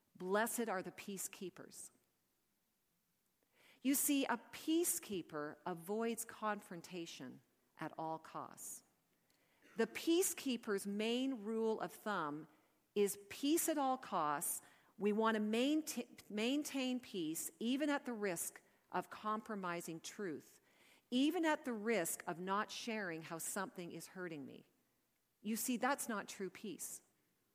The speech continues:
Jesus said, "Don't, he's not saying be a peacekeeper."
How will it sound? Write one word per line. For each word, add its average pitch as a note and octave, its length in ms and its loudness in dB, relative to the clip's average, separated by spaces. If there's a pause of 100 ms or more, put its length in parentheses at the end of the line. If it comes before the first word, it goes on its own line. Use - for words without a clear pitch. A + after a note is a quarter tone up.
(300)
Jesus D4+ 460 4
said, D3+ 480 2 (960)
"Don't, B3+ 380 6
he's C#4 260 2
not D#4+ 220 4
saying G#3+ 320 0
be G3+ 200 -2
a F3+ 40 2
peacekeeper." - 1400 -4